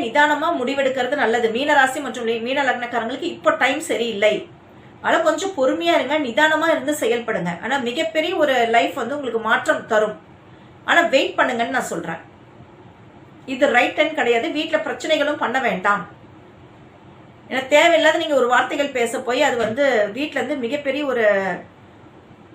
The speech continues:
பிரச்சனையா பூதாகரமா வெடிக்கலாம் அது. அதனால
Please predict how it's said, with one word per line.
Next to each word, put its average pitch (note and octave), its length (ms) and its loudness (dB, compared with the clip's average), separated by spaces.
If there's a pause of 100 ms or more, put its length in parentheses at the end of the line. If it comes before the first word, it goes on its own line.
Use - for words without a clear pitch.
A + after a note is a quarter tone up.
(140)
பிரச்சனையா D4+ 460 0
பூதாகரமா C#4 520 2
வெடிக்கலாம் A3+ 420 -2
அது. E3+ 100 -12 (220)
அதனால A#3 260 -4